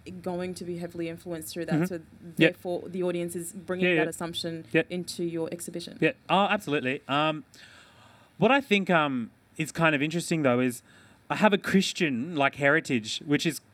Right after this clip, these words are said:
Speaker 2: equally, you know, as, has much length and lineage as my Hindu heritage, yet it's not as sexy to describe, you know, to kind of reference that. I think this kind of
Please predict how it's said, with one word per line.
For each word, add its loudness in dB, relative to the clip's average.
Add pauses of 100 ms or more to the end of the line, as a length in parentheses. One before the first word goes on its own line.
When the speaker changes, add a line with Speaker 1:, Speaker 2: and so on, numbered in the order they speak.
(120)
Speaker 2:
equally, 0 (680)
you -6
know, 4
as, -2 (1160)
has 0
much 2
length 2
and 2
lineage 2
as 2
my 0
Hindu 0
heritage, 0 (340)
yet 4
it's -6
not 2
as -4
sexy 0
to -6
describe, 0 (320)
you 2
know, 6
to -6
kind 2
of 0
reference 0
that. 4
I 4
think -2
this 0
kind 2
of -2